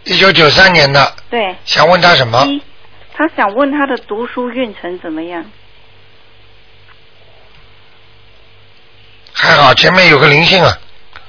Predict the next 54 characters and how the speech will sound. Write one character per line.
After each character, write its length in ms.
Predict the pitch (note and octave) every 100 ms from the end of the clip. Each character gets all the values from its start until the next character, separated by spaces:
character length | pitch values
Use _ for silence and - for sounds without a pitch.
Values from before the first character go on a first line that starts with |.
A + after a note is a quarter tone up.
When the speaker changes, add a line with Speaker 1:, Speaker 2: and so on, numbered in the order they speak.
| -
Speaker 2:
有 100 | -
个 120 | G3+ B3+
灵 180 | G3 G#3
性。 100 | A3
Speaker 1:
啊， 140 | C#3 D3
一 60 |
个 80 | D#3
老 120 | C#3+
太 160 | A#2+ D#3+
太。 100 | C3 A2 - - -
Speaker 2:
哦， 640 | - G#3 A3 A#3 A3+ A3+ G#3+
那 180 | C4+ D#4
要 120 | D4+
念 180 | D4+ D#4
几 120 | B3+ F4
张 180 | A#3 A#3
呢？ 80 | A#3+
Speaker 1:
嗯。 80 | B3+ - - - - - - - - - - - - -
七 200 | - F#3+
张。 240 | D#3+ F3+ F3+ - - - - -
Speaker 2:
七 140 | C4 B3
张 240 | B3 B3
是 60 | A#3+
吧？ 120 | G3+
Speaker 1:
嗯， 240 | D3 C3+ C#3
嗯。 200 | C3 A2 - - -
Speaker 2:
那 100 | D#4
个 100 | F4+
以 140 | D#4 B3
前 360 | - C4+ D4+ D#4+
那 80 | D#4
个 420 | B3+ A#3+ A#3 A#3 -
台 180 | - C4
长 180 | C#4+ G#3
说 160 | C4 B3
他 240 | C4 B3+
有 140 | A#3+ F#3+
那 100 | B3+
个 120 | B3 -
小 120 | E3+
灵 220 | E3+ F#3+ G#3+
性， 120 | B3+
那 60 | C4
个 120 | B3+
小 100 | D#3+
灵 160 | E3+ A3
性 100 | A3
他 80 | A3
念 220 | A#3 G3+
走 120 | E3 D3+
了 100 | D3+
是 60 | -
吧？ 180 | F3 E3 - - -
Speaker 1:
哎， 160 | -